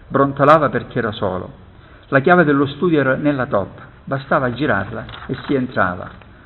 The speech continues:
Solo quasi sempre lo si ritrovava dopo aver cercato nella stanza grigia e azzurra. Veniva avanti grigio, d'argento, senza età."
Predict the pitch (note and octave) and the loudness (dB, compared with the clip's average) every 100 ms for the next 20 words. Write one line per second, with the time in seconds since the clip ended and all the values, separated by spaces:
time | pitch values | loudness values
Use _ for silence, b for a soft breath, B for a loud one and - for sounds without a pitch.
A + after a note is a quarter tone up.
0 | b - F3+ D#3+ C3+ C3 C3+ - G#2 G2 | b 0 4 4 2 -2 -4 -2 -2 -2
1 | G2+ B2 B B - C3 C#3+ C3+ C3 C#3 | -8 -12 B B -2 -2 0 -2 2 4
2 | E3+ D3+ B2+ B2 B2+ - C3 - C#3+ C#3 | 4 4 0 -2 -4 -4 -8 -4 -4 -2
3 | B2 A#2 A#2+ C3 B2 A#2+ A#2+ D3 D#3 C#3 | -2 -2 -4 -8 -6 -6 -4 -4 -4 -4
4 | B2 G#2+ G#2 G2+ G2 G2+ - B B B | -4 -4 -6 -6 -6 -10 -10 B B B
5 | B2+ C#3+ F3+ D#3+ B2+ D3 D3+ - B2+ B2 | 2 4 4 4 4 4 2 -2 -2 0
6 | A2 G2+ A2 A2+ - - C#3 B2 A#2+ G2 | -2 -4 -8 -10 -10 -2 0 0 -2 -4
7 | G2 A#2+ - - - C3+ C3 A#2 G2 F#2 | -6 -12 -14 -12 -4 -2 -2 -4 -4 -4